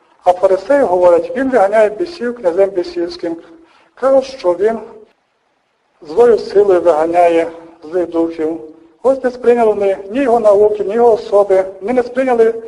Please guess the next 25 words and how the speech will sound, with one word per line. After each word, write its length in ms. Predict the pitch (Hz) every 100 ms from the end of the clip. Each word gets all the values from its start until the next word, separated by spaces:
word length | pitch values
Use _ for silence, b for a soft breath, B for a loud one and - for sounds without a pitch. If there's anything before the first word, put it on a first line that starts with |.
| B B B B -
любові 380 | 175 185 220 208
Ісуса, 460 | 208 185 180 175
ні 100 | 175
його 140 | 233 247
діл 200 | 240 240
милосердя, 600 | 220 208 - 190 185 180
ні 60 |
його 140 | 240 247
чудес. 480 | 214 214 180 180 - - -
Вони 240 | 240 277 269
не 60 |
зауважили, 500 | 226 220 240 233 214
що 140 | 214 214
ті 280 | - 240
бідні, 320 | 220 240 240 208
нещасні 540 | 196 - 220 220 233
люди, 160 | 220 214
які 260 | 214 214 214
були 260 | 415 403 208
сліпими, 480 | - - 226 220
німими, 460 | 185 185 220 214 185 - - _ _ _ _ _ _ _ _ -
оздоровлені, 760 | 214 208 202 214 208 196 190 - - b b b b b -
вони 140 | 269
не 120 | 277
раділи 540 | 226 - 202 226 208